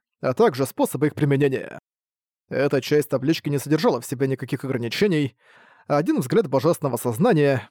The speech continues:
и сразу все становилось понятно. При чтении же остальных двух частей божественное сознание погружалось в хаос и неразбериху,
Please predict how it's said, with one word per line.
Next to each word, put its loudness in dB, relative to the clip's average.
и -2
сразу 2
все 2
становилось 0
понятно. -4
При -2
чтении 0
же 0
остальных -2
двух -2
частей -2
божественное 0
сознание -2
погружалось -2
в -16
хаос 2
и -6
неразбериху, 0